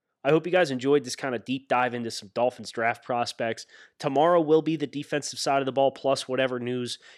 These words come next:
inevitably drops as soon as I hit submit on this podcast, because the Dolphins have done it to me two days <laughs> in a row now. So, uh, the N F L too with the draft order. We didn't even get into that.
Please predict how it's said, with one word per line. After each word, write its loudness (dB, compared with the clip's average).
inevitably 0
drops 0
as -6
soon -4
as -4
I 0
hit -6
submit -6
on -6
this -8
podcast, -4
because -12
the -16
Dolphins -4
have -12
done -4
it -10
to -10
me -8
two -8
days -4
<laughs> -20
in -14
a -10
row -6
now. -6
So, 2
uh, -4
the 4
N 4
F -2
L 4
too -4
with -4
the -10
draft 0
order. -2
We -4
didn't -4
even -6
get -12
into -20
that. -10